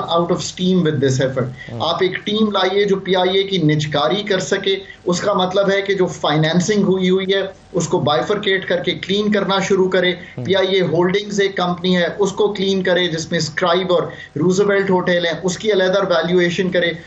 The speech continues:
Speaker 1: और फिर देखे कि इन जो ज-, जहाज़ हैं जो इतने पुराने हैं, इनको, पीआईए के roots को, इनकी inherent value क्या है,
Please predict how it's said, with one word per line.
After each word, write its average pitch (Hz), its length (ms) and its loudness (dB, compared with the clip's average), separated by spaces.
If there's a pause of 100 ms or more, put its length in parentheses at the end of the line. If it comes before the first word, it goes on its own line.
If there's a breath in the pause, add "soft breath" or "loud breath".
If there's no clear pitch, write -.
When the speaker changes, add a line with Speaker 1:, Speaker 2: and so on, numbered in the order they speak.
(160 loud breath)
Speaker 1:
और 151 180 -2
फिर 226 180 2
देखे 185 360 0
कि 190 120 -2
इन 180 240 -2
जो 165 380 -6
ज-, 135 240 -2
जहाज़ 151 480 0
हैं 165 140 0
जो 160 60 -2
इतने 160 280 -4
पुराने 156 440 0
हैं, 151 460 -4 (100)
इनको, 190 420 0
पीआईए 175 440 0
के 160 160 -2
roots 180 380 0
को, 185 220 2
इनकी 156 360 0
inherent 151 400 2
value 185 420 0
क्या 185 260 0
है, 175 300 0